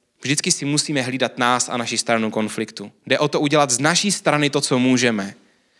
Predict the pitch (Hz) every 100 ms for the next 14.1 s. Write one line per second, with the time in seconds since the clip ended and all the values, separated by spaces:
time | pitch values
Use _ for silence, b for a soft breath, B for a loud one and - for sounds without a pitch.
0 | b 135 135 151 135 131 120 117 123 117
1 | 127 - 110 135 135 127 139 170 156 147
2 | 127 117 B 147 147 - - 143 139 139
3 | 131 120 113 - 131 120 117 - B B
4 | - 151 165 147 135 127 139 135 120 120
5 | 123 123 123 127 120 - 120 110 120 120
6 | - 95 - B B B 123 139 135 131
7 | - 147 135 131 131 131 143 135 127 -
8 | 113 113 123 107 104 - b b b b
9 | - 139 - 123 120 127 127 123 120 120
10 | 120 120 147 143 104 104 - b b b
11 | 127 127 123 113 110 104 - b b -
12 | 117 - 107 - 107 95 135 - _ _
13 | _ _ _ _ _ - 143 143 123 123
14 | -